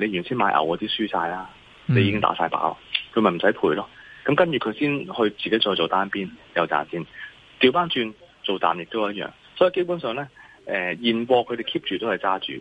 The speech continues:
Speaker 1: 佢只不過就係，呃，由嗰日佢邊，基本上點解個市會升呢？就全部買入，所有沽盤單晒佢，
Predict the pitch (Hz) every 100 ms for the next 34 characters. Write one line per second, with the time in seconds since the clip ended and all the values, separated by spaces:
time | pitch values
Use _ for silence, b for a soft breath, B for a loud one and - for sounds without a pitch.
0 | - B B - 139 160 175 143 127 143
1 | 117 90 - _ _ - 101 87 82 B
2 | B B 101 82 80 64 - - - 107
3 | 143 - - _ - 117 143 - - 165
4 | 160 131 120 139 120 101 104 127 127 -
5 | - 101 92 95 98 104 - - 123 131
6 | 113 - _ 143 135 - 98 110 113 110
7 | 87 -